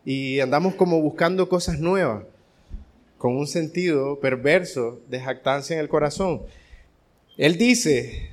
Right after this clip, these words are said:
"Sin embargo, no ocurre así con el Evangelio.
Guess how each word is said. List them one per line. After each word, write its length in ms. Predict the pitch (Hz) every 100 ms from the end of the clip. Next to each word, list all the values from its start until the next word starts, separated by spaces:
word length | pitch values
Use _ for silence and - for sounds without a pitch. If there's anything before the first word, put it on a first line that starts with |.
| - - _ - _ _ _ _ _ _ _ -
"Sin 260 | - 139 185
embargo, 680 | 208 202 170 131 120 123 123
no 320 | 139 156 196
ocurre 400 | 196 196 190 185
así 400 | 170 - 202 196
con 220 | 151 143
el 100 | 139
Evangelio. 680 | 131 127 123 131 117 101 90